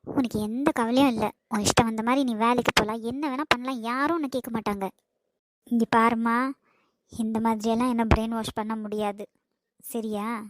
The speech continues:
எனக்கு இந்த கல்யாணத்துல இஷ்டம் இல்ல. அடுத்த தடவை பாட்டி வந்தா தெளிவா சொல்லிடு. என் படிப்புக்கும் என் அழகுக்கும் அந்த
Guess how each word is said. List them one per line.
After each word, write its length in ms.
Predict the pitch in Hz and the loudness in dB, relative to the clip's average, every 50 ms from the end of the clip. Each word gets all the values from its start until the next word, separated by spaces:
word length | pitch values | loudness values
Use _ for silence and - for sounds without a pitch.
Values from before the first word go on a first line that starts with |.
| - _ _ _ _ _ _ _ _ | -16 _ _ _ _ _ _ _ _
எனக்கு 380 | - - 214 208 208 233 233 247 | -6 -2 -2 0 0 0 0 0
இந்த 100 | 214 220 220 | 0 0 0
கல்யாணத்துல 580 | - 220 208 214 220 233 226 214 - 226 240 240 | 0 0 2 2 2 2 0 0 2 4 4 6
இஷ்டம் 340 | 220 - - - 240 226 220 | 6 4 6 6 6 6 6
இல்ல. 160 | 214 214 214 - - _ _ _ _ _ _ _ _ _ _ _ _ _ _ _ _ _ _ _ _ _ _ _ _ _ - | 4 2 2 0 0 _ _ _ _ _ _ _ _ _ _ _ _ _ _ _ _ _ _ _ _ _ _ _ _ _ 0
அடுத்த 300 | 226 220 - - 240 208 208 | 2 2 2 2 2 4 6
தடவை 240 | 226 233 233 247 240 | 6 6 6 4 4
பாட்டி 320 | - 226 214 226 233 262 233 | 4 4 2 2 2 0 0
வந்தா 300 | 220 208 208 208 226 254 277 - _ _ | 0 -2 -2 -2 -2 -2 -2 -4 _ _
தெளிவா 380 | - 254 254 247 254 254 240 254 - | 4 4 6 6 6 6 6 6 6
சொல்லிடு. 400 | - 262 240 233 226 220 208 190 - - _ _ _ _ _ _ _ _ _ _ _ _ _ _ _ _ _ _ _ _ _ _ _ _ _ _ _ - | 6 6 6 6 4 2 0 -2 -8 -10 _ _ _ _ _ _ _ _ _ _ _ _ _ _ _ _ _ _ _ _ _ _ _ _ _ _ _ -2
என் 360 | - - 240 247 247 240 233 - | 0 2 4 4 2 0 0 0
படிப்புக்கும் 840 | - 233 226 220 226 269 - - - 220 208 - - - 226 262 294 302 | 0 0 0 0 0 -2 -4 -4 -4 -8 -8 -6 -8 -6 -4 -2 0 0
என் 220 | 285 269 240 214 208 | 0 0 0 0 -2
அழகுக்கும் 600 | 208 233 269 302 294 294 269 - - 269 302 370 - _ _ _ _ _ _ _ _ _ | -2 -2 -2 -2 -2 -4 -4 -4 -4 -4 -4 -4 -8 _ _ _ _ _ _ _ _ _
அந்த 260 | - - 285 302 311 | -8 -4 -4 -4 -4